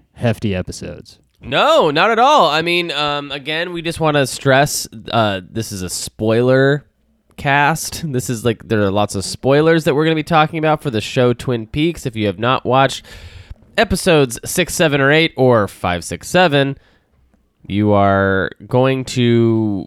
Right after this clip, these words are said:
Speaker 2: be spoiled of the plot and what happens and the twists that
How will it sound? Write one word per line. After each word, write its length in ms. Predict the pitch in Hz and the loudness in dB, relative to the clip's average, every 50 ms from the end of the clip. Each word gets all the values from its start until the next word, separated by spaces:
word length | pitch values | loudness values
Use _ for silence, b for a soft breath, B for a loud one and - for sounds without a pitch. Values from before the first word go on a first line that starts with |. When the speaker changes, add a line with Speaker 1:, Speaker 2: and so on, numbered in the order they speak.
| - 82 104 | -12 -14 -10
Speaker 2:
be 480 | - 120 117 113 113 110 110 107 107 101 | -8 -6 -4 -4 -4 -4 -4 -4 -6 -6
spoiled 960 | - - - - 135 190 233 247 220 185 147 123 107 90 82 73 - - _ _ _ _ _ _ _ _ _ _ _ _ _ - | -8 -8 -2 2 4 4 4 6 4 4 4 4 2 2 -2 -6 -16 -20 _ _ _ _ _ _ _ _ _ _ _ _ _ -4
of 240 | 104 107 98 82 | -2 -2 -2 -4
the 100 | 80 92 | -6 -10
plot 640 | 82 - - 117 113 113 107 90 67 - - - - _ _ _ _ _ - | -8 -6 -2 0 2 2 2 2 -2 -6 -12 -18 -20 _ _ _ _ _ -12
and 100 | - 95 | -8 -6
what 140 | 92 87 90 | -6 -6 -4
happens 720 | 98 110 110 117 - - 135 131 135 135 135 135 - - - _ _ _ _ _ _ _ _ _ | -4 -2 -2 -2 -2 -2 -4 -4 -4 -6 -8 -10 -12 -16 -18 _ _ _ _ _ _ _ _ _
and 160 | - - 85 80 | -12 -10 -10 -10
the 60 | 78 | -10
twists 800 | - - - 104 104 110 127 - - - - - - - - _ _ _ _ _ _ _ _ _ _ _ _ - | -10 -6 -4 -2 0 -2 -2 -4 -10 -14 -14 -14 -14 -14 -16 _ _ _ _ _ _ _ _ _ _ _ _ -4
that 260 | 110 120 - - _ | -2 -2 -2 -4 _